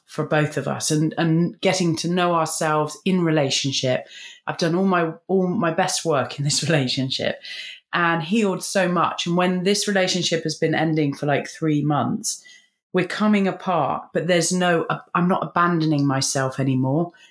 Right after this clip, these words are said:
And we're still working together. So we're working and we have a family and dogs and everything. We're working out how we can kind of come apart, but still support one another and still care and respect for one another and all of that. But the emotions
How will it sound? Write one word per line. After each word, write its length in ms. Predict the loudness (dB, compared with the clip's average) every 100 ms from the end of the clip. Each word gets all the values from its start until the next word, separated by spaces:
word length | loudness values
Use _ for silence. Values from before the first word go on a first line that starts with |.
| _
And 160 | -2 0
we're 80 | 0
still 300 | -2 0 0
working 520 | 0 0 0 -2 -2
together. 320 | 0 0 2
So 180 | 0 0
we're 80 | 0
working 560 | 2 0 0 0 0 0
and 160 | 0
we 80 | 2
have 100 | 2
a 60 | -2
family 460 | 0 0 2 0 0
and 120 | 0
dogs 340 | 0 0 0
and 60 | 0
everything. 320 | 0 2 2
We're 160 | 2 0 -10 -20 _
working 500 | -2 0 0 -2 -2
out 140 | 0 0
how 200 | 0 2
we 140 | 2
can 220 | 0 -4
kind 240 | -2 0 2
of 100 | 0 -6 -20 -18 -4
come 200 | 0 0
apart, 380 | -2 0 0 0
but 100 | -2
still 280 | -2 0
support 540 | 0 -2 -2 0 0 0
one 180 | 0 2
another 360 | 2 2 2
and 120 | 2
still 440 | 0 0 2 2 -2 -10 _
care 460 | -6 0 2 2 0
and 160 | 0 0
respect 500 | 0 0 0 -2 -2
for 60 | -2
one 200 | 0 2
another 320 | 2 0 0
and 100 | 2
all 160 | 2 0
of 100 | 0
that. 280 | 0 0 -4 -16 -20 -20 _ _ _ _ _ -2
But 200 | -2 0
the 120 | 0
emotions 720 | 2 2 2 0 -2 0 0